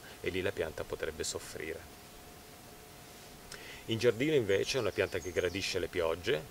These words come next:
assolutamente, perché rinfrescano per bene il, il terreno. Quando arriviamo alla tarda primavera e all'estate,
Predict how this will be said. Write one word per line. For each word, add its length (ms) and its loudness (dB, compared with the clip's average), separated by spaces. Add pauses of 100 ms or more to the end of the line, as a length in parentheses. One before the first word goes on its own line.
assolutamente, 960 -2
perché 420 -2 (180)
rinfrescano 680 -2
per 180 -4
bene 240 -2
il, 260 -4 (100)
il 120 -4
terreno. 460 2 (400)
Quando 220 4
arriviamo 320 6
alla 420 2
tarda 320 6
primavera 640 0 (120)
e 80 0
all'estate, 840 0